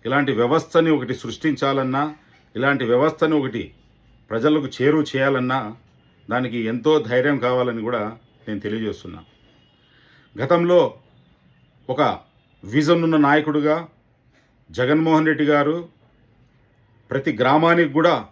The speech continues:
ప్రభుత్వమే అక్కడికి వెళ్ళాలి, ప్రజలకు చేరువ కావాలి,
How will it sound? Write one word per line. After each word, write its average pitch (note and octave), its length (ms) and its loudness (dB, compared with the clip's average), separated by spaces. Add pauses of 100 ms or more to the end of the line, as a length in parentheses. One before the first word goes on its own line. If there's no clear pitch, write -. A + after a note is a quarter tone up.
(800)
ప్రభుత్వమే E3 520 0
అక్కడికి D3 340 2
వెళ్ళాలి, C#3 540 2 (1400)
ప్రజలకు D3+ 540 2
చేరువ D#3+ 260 2
కావాలి, C#3+ 640 -2